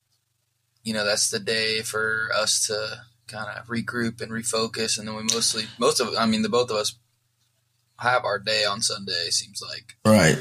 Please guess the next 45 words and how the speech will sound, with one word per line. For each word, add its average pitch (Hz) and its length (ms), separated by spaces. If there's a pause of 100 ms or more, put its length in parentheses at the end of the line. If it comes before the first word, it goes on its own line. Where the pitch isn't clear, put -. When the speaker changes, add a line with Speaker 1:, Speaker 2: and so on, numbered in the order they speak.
Speaker 1:
So - 380
it's 110 100
kind 123 180
of 110 100
a - 40
good 151 220
groove 113 260
for 110 240
us, 113 300
and 110 120
then 107 220 (340)
I - 120
can 110 100
probably 107 340
crank 107 300
it 107 80
out 110 220
by 107 220 (840)
Monday 110 300
night, 113 400
and 107 220 (140)
it'll 107 200
pop 107 320
up 104 100
on 110 100
everybody's 107 440
feed - 220
by 107 120
Tuesday, 104 500
but - 180 (680)
we'll 196 180
work 113 260
it. - 120 (1080)
Speaker 2:
Yeah, 104 260
I 65 80
mean, 95 140
that 101 160
sounds 98 300
like 90 240
a 95 120
better 101 280
process 98 640
than 98 120
what 98 140
we've 90 400